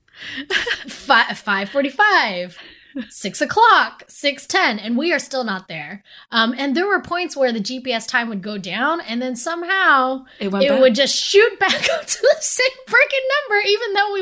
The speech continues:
Speaker 2: went, we, like, shaved off seven minutes, eight minutes. Somehow, in, like, a span of a second, that would come back.
Speaker 1: Mm-hmm.
Speaker 2: And, um, uh, my partner was doing all kinds of questionable driving. That's all I'm gonna say about
Speaker 1: Questionable.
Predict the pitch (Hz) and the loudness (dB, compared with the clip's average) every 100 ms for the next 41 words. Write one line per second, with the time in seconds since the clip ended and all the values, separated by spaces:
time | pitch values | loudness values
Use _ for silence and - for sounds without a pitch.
0 | 381 349 - - - 392 349 370 349 330 | -2 -4 -4 -16 2 6 6 4 0 2
1 | - 359 359 339 339 - - 170 208 285 | 0 -2 -2 2 2 2 -4 -6 -6 -4
2 | 427 403 226 - 285 339 349 381 277 - | -4 -4 -6 -6 -4 -6 -6 -8 -8 -8
3 | - _ _ 202 311 311 311 262 254 254 | -14 _ _ -4 -2 2 2 2 2 -2
4 | 240 226 247 220 - - 262 262 240 233 | -4 -4 -6 -10 -8 -2 -2 -2 -4 -6
5 | 247 226 185 196 196 202 247 214 226 185 | -6 -8 -12 -12 -10 -8 -8 -4 -2 -4
6 | - _ - - 190 190 240 233 220 202 | -6 _ -18 -12 -8 0 2 2 0 -4
7 | - _ _ _ _ 208 202 233 262 277 | -8 _ _ _ _ -4 -2 0 0 0
8 | 311 294 262 269 277 330 359 294 294 - | 0 0 -2 -2 0 2 2 0 -2 0
9 | 320 320 320 294 254 254 233 226 220 196 | -2 0 -2 -2 0 0 2 0 0 -4
10 | 190 208 202 233 220 220 214 196 240 202 | -8 -8 -4 -4 -4 -4 -4 -2 -2 0
11 | 196 208 196 - | -2 -4 -8 -8